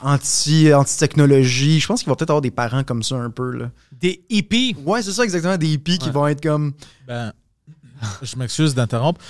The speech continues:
Speaker 3: Ça
Speaker 1: Ouais.
Speaker 3: l'a déjà commencé à un moment donné, euh, avant que je déménage, euh, de chez ma mère, ça fait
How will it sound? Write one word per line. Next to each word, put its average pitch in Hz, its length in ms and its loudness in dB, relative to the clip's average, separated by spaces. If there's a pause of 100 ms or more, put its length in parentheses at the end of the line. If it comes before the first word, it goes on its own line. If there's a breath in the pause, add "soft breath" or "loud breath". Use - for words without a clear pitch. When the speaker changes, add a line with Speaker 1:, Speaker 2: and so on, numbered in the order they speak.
(120)
Speaker 3:
Ça 151 80 0
Speaker 1:
Ouais. 143 60 2
Speaker 3:
l'a 143 100 4
déjà 143 220 2
commencé 139 340 -2
à 170 40 2
un 160 40 2
moment 131 220 0
donné, 139 340 0
euh, 104 400 -4
avant 113 260 -2
que 135 120 -2
je 98 100 -2
déménage, 104 460 0
euh, 92 460 -2
de 95 120 -6
chez - 160 -6
ma 95 120 -2
mère, 110 180 -6
ça 98 140 -8
fait 87 420 -10